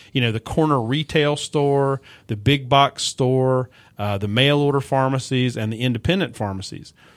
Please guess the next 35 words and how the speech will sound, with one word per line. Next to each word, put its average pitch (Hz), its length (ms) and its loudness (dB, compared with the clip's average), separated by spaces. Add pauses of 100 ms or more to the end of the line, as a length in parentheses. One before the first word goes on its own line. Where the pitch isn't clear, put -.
(200)
And, 123 340 0
uh, 120 140 2
you 131 80 -2
know, 123 100 2
just 156 340 0
this 208 240 0
week, 147 380 -2
I 135 140 2
did 165 160 0
a 135 60 0
search 151 360 -2
for 127 160 -2
a 113 60 0
patient 135 580 -2
on 107 320 -2
A 135 60 -2
H 139 480 -2
D 127 180 -2
R 117 240 2
X 117 220 -4
dot 107 260 -4
com, 117 540 -4 (400)
and 131 100 0
I 170 120 6
found 185 360 2
that 127 80 -6
their 131 160 0
blood 180 380 0
pressure 127 340 2
medication 117 720 -2
was 113 220 -2
literally 131 460 0
ten 208 500 -2
times 170 560 -2
more 123 560 0